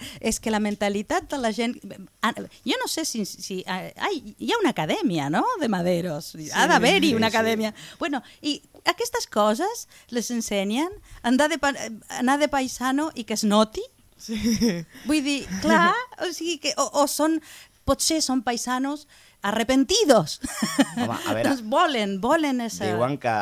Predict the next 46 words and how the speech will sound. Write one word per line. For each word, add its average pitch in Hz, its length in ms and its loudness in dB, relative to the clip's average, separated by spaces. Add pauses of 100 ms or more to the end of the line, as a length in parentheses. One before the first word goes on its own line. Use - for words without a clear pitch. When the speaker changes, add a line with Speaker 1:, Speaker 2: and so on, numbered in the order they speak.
(120)
Speaker 3:
que 90 80 -6
va 85 160 -4
ser 98 160 -8
ma-, 107 160 -4
un 101 400 -4
vídeo 92 320 -4
m-, 92 220 -6 (100)
manipulat. 90 800 -6
O 67 80 -16
sigui, 73 320 -12
a 69 80 -12
veure, 90 160 -8 (100)
si - 220 -14
arriben 80 320 -10
els 92 160 -12
antidisturbis, 95 1000 -10 (320)
eh, 80 340 -10
los 82 160 -8
rodean 87 560 -6 (480)
y 80 240 -12
se 87 160 -12
los 82 240 -8
llevan, 95 400 -6
o - 160 -16
sea, 82 240 -8
a 80 160 -8
ver, 80 160 -8
vamos 82 320 -10
a - 100 -4
ver 202 80 -2
Speaker 2:
<laughs> - 20 -2
I - 20 -2
no 202 60 0 (120)
Speaker 3:
cómo - 40 -6
Speaker 2:
van. 190 140 2 (560)
Speaker 3:
<laughs> - 600 0
Por 233 160 0
favor, 131 480 -2 (100)
si - 180 -10
son 117 220 -6
manipulados, 120 640 -2
ya, 110 160 -2
apaga 101 180 -2
y 117 60 0
vámonos, 117 460 2
no? 92 240 -10